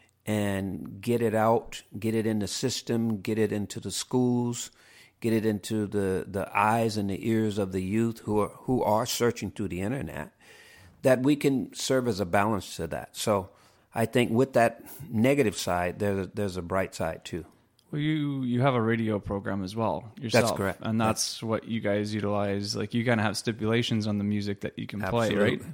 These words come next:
Speaker 2: So
Speaker 1: Absolutely. Actually, with our station, can, can we say it?
Speaker 2: Yeah, of course, yeah.
Speaker 1: <laughs> Okay. Uh, K S B I dot C A, we, because we recognize that there are all types of formats for radio stations,
Speaker 2: Mm-hmm.
Speaker 1: right?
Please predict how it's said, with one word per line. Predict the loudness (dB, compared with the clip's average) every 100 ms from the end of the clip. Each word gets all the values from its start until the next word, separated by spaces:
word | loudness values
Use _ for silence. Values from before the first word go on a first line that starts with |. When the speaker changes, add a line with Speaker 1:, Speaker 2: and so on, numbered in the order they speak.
| -16
Speaker 2:
So | -10 0
Speaker 1:
Absolutely. | 0 0 -2 -2 0 -2 -6 -12 -20 -18 0
Actually, | 2 4 2 0
with | 2 2 4 4 0 -8
our | -6 -2 -2
station, | -2 -2 -2 -2 -6 -12 -10
can, | -8 -6
can | -8
we | -8
say | -6 -6
it? | -6 -4
Speaker 2:
Yeah, | -4
of | -2
course, | -2 -4 0
yeah. | 2
Speaker 1:
<laughs> |
Okay. | 2 2 -2 -6 -18 -8
Uh, | 0 0 0 -6 _ _ 2
K | 4 6
S | 4 0
B | 0 2
I | 2 2
dot | 0 -2 -4
C | -6 -2 0
A, | 0 -2 -4 -8
we, | -4 2 6 6 6 4 0 _ _ _ _ -20 -20 -2
because | 4 6 4 2 -4
we | 2 4 6
recognize | 6 4 4 0 2 0 -4 -6 -12 -12
that | -2 0 0 2
there | 2 4
are | 6
all | 4 4
types | 2 0 -2
of | -4
formats | -2 0 -2 -10 -8
for | -6
radio | -2 -4 -6 -10
stations, | -12 -14 -10 -2
Speaker 2:
Mm-hmm. | 0
Speaker 1:
right? | 0 -2